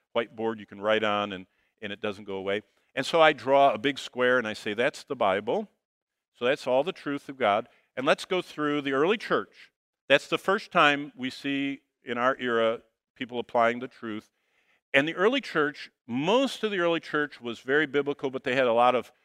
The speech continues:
wacky ideas. They had a lot of wacky ideas. One of the earliest wacky ideas the early church had was baptismal regeneration. That's one of the first heresies of the church, and we still see it.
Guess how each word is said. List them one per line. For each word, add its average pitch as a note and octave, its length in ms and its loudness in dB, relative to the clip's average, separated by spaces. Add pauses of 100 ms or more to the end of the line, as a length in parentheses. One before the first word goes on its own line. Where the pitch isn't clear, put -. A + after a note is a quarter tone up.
(300)
wacky A#2 400 0
ideas. F#2 500 -2
They B2 120 -2
had B2+ 100 -2
a A2 40 0
lot G#2 160 4
of G2 80 -6
wacky G2 260 -4
ideas. G2 300 -8
One A#2+ 100 -8
of A2+ 60 -8
the B2 100 -8
earliest D3+ 480 -6
wacky A#2 320 -2
ideas A2 380 -4
the A2 100 -14
early A2 180 -8
church D#3 280 -14
had G2+ 180 -2
was G2+ 280 -6 (400)
baptismal B2+ 880 -4 (360)
regeneration. A2 800 -10 (160)
That's - 400 0
one A2+ 160 -6
of G2 80 -12
the G2 80 -12 (240)
first E3+ 360 -4 (560)
heresies D3 640 -2
of G2+ 80 -20
the A2 60 -20
church, - 500 -8 (260)
and B2+ 100 -6
we C#3+ 60 0
still A3 260 0
see F3 280 -4
it. E2+ 120 -8